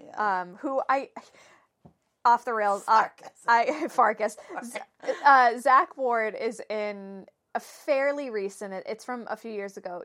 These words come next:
Speaker 2: He's in, um, an episode of It's Always Sunny in Philadelphia, and
Speaker 1: Yeah.
Speaker 2: I wanna see him in more things. That guy is
Speaker 1: <laughs>
Speaker 2: so goddamn funny in everything.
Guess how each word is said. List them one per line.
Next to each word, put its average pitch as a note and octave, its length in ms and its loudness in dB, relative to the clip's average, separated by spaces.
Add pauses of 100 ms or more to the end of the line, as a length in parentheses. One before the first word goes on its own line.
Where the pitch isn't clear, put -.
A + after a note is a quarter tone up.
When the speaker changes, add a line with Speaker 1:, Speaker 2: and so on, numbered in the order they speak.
Speaker 2:
He's A#3 240 -12
in, A3+ 200 -8
um, F#3 440 -8 (200)
an A3+ 100 -8
episode G#3+ 380 -6
of G#3 80 -12
It's F#3+ 100 -12
Always G3+ 260 -4
Sunny G3+ 220 -12
in G3+ 100 -14
Philadelphia, G#3 720 -6
and A3 100 -2
Speaker 1:
Yeah. D#3+ 120 2
Speaker 2:
I A3 140 4
wanna B3+ 220 -2
see B3+ 220 -12
him G#3 200 -8
in G3+ 140 -8
more F3+ 200 -6
things. E3+ 360 -12
That F#3+ 180 -2
guy A#3 160 0
is B3 200 -2
Speaker 1:
<laughs> A3+ 160 -14
Speaker 2:
so G#3+ 260 -4
goddamn A3 460 -4
funny F#3 360 -8
in G3 180 -12
everything. F#3 640 -8